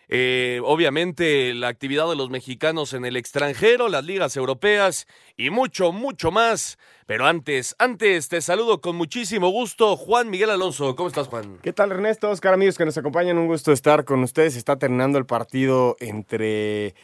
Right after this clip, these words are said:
Speaker 2: San Luis y Mazatlán y queda pendiente uno para cerrar ya la jornada, que es el, el arranque del Querétaro Pumas en punto de las siete con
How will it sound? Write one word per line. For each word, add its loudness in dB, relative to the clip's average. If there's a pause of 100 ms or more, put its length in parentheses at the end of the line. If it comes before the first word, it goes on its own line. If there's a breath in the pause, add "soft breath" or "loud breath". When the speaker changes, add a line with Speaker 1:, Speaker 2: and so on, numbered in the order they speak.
(300 soft breath)
Speaker 2:
San -2
Luis 0
y 0
Mazatlán 0
y -4
queda 2
pendiente 0
uno 0
para 0
cerrar -2
ya 0
la -6
jornada, -2
que -4
es -6
el, -4
el -6
arranque -2
del -6
Querétaro -2
Pumas -4
en -8
punto -4
de 0
las -2
siete 0
con 0